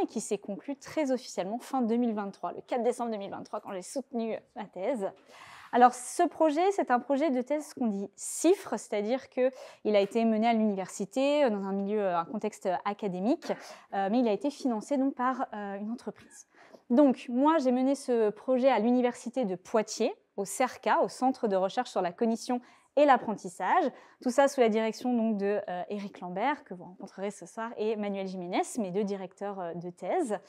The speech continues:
Euh, et ça a été donc, euh, ce projet financé par, euh, Asmodée, grâce donc au programme de soutien à la recherche sur les jeux de société qui s'appelle Gaming Lab. Euh, donc, ce qui fait que, en parallèle de ma thèse, j'ai aussi, euh,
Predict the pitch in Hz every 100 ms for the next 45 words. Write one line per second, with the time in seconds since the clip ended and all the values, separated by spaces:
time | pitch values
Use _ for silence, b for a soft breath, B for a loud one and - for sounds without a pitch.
0 | B B B B 214 208 208 269 - 202
1 | 190 320 294 294 214 - - 202 277 -
2 | 240 214 - 262 269 226 240 - B B
3 | 202 190 185 - _ - 254 - 226 202
4 | 214 311 262 220 254 - - 202 240 262
5 | 233 214 220 202 240 233 214 196 - 233
6 | 196 185 175 240 - - 254 233 220 -
7 | 196 185 175 247 - B B _ - 220
8 | 185 214 226 190 240 233 208 185 - _
9 | B B B B - 202 190 190 190 247
10 | 240 190 - 269 - 233 233 - 202 190
11 | 196 190 226 226 185 175 240 220 190 185
12 | - 240 196